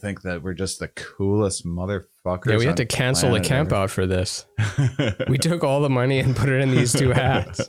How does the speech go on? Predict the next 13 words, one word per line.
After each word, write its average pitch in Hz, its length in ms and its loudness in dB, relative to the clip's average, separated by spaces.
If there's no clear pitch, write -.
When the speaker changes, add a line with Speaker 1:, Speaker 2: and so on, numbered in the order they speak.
Speaker 1:
<laughs> - 220 -12
These 95 260 -2
hats 78 320 -4
were 85 120 -8
so 82 520 -10
fucking 92 500 -2
expensive, - 720 -12
guys. 101 360 -4
It's - 100 -14
unbelievable 82 1000 0
and 104 260 0
worth 85 380 -2
it. 67 180 -10